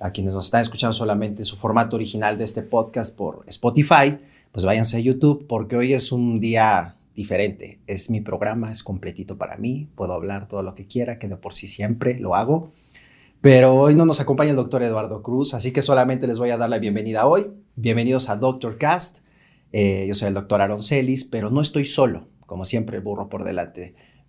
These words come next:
Tengo invitados. El día de hoy tengo unos invitados de primera. Así que voy a irlos presentando a cada uno de ellos para que podamos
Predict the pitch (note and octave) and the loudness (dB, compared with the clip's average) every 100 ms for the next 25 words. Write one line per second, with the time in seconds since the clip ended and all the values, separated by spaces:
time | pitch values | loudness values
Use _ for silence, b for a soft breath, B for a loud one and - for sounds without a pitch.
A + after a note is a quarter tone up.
0 | _ - A#2+ C3 C3+ C3+ F#2 G2+ G#2 G2 | _ 4 6 8 6 2 -2 0 4 4
1 | - - - - G#2 B2+ D3 D3+ C#3+ C#3+ | 2 -6 -6 -6 2 4 4 4 0 0
2 | C#3 - G#2+ G2+ G#2 B2 B2+ C3 - - | 0 0 -2 -2 2 4 4 2 0 -2
3 | - _ - A2+ A2+ B2 A2+ A2 G#2 - | -8 _ -4 -2 0 -2 0 0 -2 -6
4 | b b b b B2 E3 F3 E3+ E3 D3+ | b b b b 2 4 4 2 0 0
5 | C#3+ A#2+ - A2+ - G#2+ C#3 D#3 D#3+ C3 | 0 0 -4 -8 -8 -2 0 2 0 -2
6 | B2+ A#2+ G#2 A2+ B2 D3 D3 B2 A2+ A2+ | -2 -2 0 0 0 0 -2 -2 -2 -2
7 | D3 E3+ G#3 G3+ - | -2 0 0 -2 -6